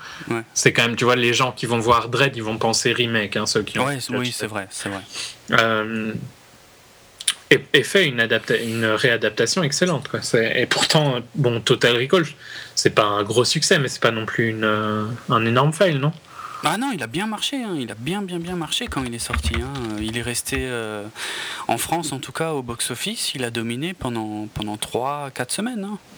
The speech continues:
Speaker 1: Facile.
Speaker 2: Ouais. Et donc, euh, qui voit ça et qui continue à se dire : « Non, ça vaut pas la peine de faire du marketing sur Dredd », je comprends
Speaker 1: Ouais.
Speaker 2: pas, quoi.
Speaker 1: Je vois pas non plus. En plus, les, les adaptations de comics ont jamais été autant à la mode que maintenant. Enfin, vraiment,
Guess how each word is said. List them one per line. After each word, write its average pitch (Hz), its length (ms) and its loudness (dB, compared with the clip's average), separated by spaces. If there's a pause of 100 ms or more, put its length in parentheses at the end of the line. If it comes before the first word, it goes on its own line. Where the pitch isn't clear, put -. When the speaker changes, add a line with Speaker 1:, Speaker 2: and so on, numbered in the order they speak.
(180)
Speaker 1:
Facile. - 400 -2 (400)
Speaker 2:
Ouais. 135 60 8
Et 139 40 6
donc, 147 320 2
euh, 135 420 4
qui 175 160 4
voit 165 240 4
ça 220 300 2
et 139 80 2
qui 139 460 2
continue 180 640 2
à 120 580 0
se 127 160 4
dire : « 139 320 4
Non, 123 180 2
ça 139 160 2
vaut 110 140 0
pas 120 160 4
la 113 120 4
peine 131 220 0
de 110 80 2
faire 107 200 0
du 110 100 0
marketing 110 500 2
sur - 160 0
Dredd », 139 420 2
je - 120 0
comprends 113 240 2
Speaker 1:
Ouais. 98 120 -8
Speaker 2:
pas, 117 140 2
quoi. - 180 -12 (200)
Speaker 1:
Je - 120 -4
vois 104 140 -6
pas 104 140 -6
non 104 100 -6
plus. 104 240 -10 (680)
En 117 80 -2
plus, - 340 -4
les, 131 220 -2
les 120 180 -4
adaptations 131 460 -4
de 131 80 -6
comics 135 300 -4 (100)
ont 120 60 -4
jamais 120 320 -4
été 117 180 -4
autant 117 320 -4
à 113 40 -4
la 107 100 -6
mode 120 280 -6
que - 120 -4
maintenant. 113 320 -4
Enfin, 127 180 -6
vraiment, 135 480 -4